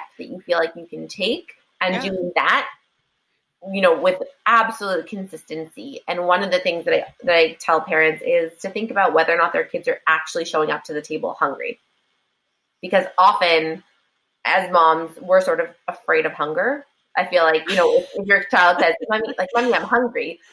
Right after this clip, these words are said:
Speaker 1: it's like you may, may as well, like, take, you know, a big red permanent marker and, like, put F on your forehead. Like, you failed as a parent. Your child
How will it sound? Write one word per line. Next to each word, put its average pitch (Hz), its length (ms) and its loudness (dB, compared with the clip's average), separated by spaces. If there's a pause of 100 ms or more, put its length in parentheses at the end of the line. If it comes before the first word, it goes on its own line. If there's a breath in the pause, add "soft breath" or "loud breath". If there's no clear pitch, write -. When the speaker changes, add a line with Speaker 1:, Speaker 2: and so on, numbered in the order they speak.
Speaker 1:
it's 196 140 -2
like 180 180 0
you 202 60 -10
may, 185 240 0
may 196 120 -8
as 208 160 -6
well, 165 180 4
like, 156 200 0 (140)
take, 165 260 -8 (120)
you 185 100 -8
know, 175 80 0
a - 360 -2
big 180 220 -6
red 165 240 2
permanent 165 320 0
marker 151 360 -2
and, 143 100 -8
like, 147 180 -12 (300)
put 190 220 -6
F 185 220 0
on 135 140 2
your 160 120 0
forehead. 160 480 0
Like, 156 120 -6
you 294 140 -4
failed 240 460 4
as 202 60 -2
a - 180 -6
parent. - 280 0
Your - 120 -6
child 214 200 0